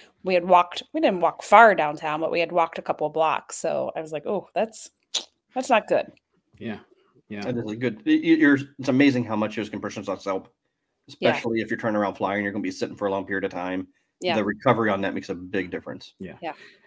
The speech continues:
Speaker 2: Yeah. And if you are flying home, I know that it's, there's several schools of thoughts on it. I've flown home after the halves, and, and I've flown home after the full many a times.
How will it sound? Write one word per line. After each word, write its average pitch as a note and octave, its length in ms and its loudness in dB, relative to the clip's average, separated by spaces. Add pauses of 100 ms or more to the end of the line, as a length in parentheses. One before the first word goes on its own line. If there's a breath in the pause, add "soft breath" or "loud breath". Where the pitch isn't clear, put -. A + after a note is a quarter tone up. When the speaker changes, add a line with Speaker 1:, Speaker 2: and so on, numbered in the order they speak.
Speaker 2:
Yeah. G2+ 220 -8
And E3+ 120 4
if D3+ 100 4
you D#3+ 140 4
are E3+ 120 4
flying A#2 300 -2
home, A2+ 240 -2
I C#3 60 -2
know D#3 160 2
that A#2+ 240 -6
it's, - 180 -14
there's C3+ 300 -8
several D3+ 300 4
schools B2+ 320 -2
of A2 80 -8
thoughts A#2 280 0
on G#2+ 100 -4
it. G2+ 80 -8
I've C#3+ 260 -2
flown C3+ 380 -4
home A#2+ 260 -4
after A2 420 -6
the G#2+ 160 -6
halves, B2 400 -4
and, D3 160 -2
and F#3 140 4
I've E3 160 4
flown D3+ 200 0
home D3 140 2
after C3+ 220 0
the A2+ 80 -2
full A#2+ 320 0
many B2 240 -2
a A2+ 40 -2
times. A2 440 -6